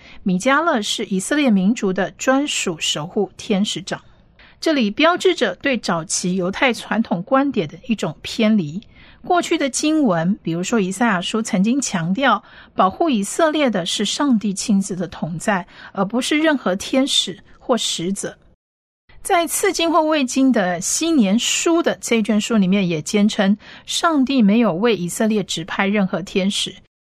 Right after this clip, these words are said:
因为上帝自己就是统治者。那尽管有前面的这些传统，但是在但以理书跟后续的文献，比如说《死海古卷》的战争卷轴里面，米迦勒的地位被大幅的提升，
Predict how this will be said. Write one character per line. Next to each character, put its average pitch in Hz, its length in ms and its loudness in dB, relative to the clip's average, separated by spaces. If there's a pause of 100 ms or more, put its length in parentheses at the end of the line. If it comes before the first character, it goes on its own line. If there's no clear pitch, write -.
因 294 160 0
为 320 140 4
上 285 260 0
帝 240 140 0
自 311 240 -2
己 175 140 -6
就 160 160 -8
是 175 120 -6
统 165 240 -8
治 180 220 -6
者。 - 220 -10 (640)
那 330 100 0
尽 330 240 -2
管 381 220 2
有 180 260 2
前 240 260 0
面 381 140 -2
的 359 100 -2
这 285 100 -2
些 254 160 -2
传 180 300 0
统， - 240 -4 (420)
但 247 160 2
是 240 220 -2
在 226 320 2
但 254 260 4
以 240 60 4
理 208 120 2
书 240 300 -2
跟 240 180 2
后 262 280 0
续 - 180 -4
的 226 140 0
文 190 260 0
献， 233 380 0
比 160 80 -4
如 165 120 -4
说 247 320 2 (300)
《死 - 240 0
海 262 180 2
古 180 200 -4
卷》 226 200 4
的 185 280 2
战 285 240 2
争 269 180 2
卷 311 300 2
轴 175 200 0
里 160 120 -2
面， 180 320 0
米 185 120 4
迦 240 220 2
勒 247 140 2
的 196 100 -2
地 226 180 -2
位 208 160 2
被 196 200 0
大 277 240 0
幅 - 160 -8
的 165 120 -8
提 180 280 -8
升， 240 320 2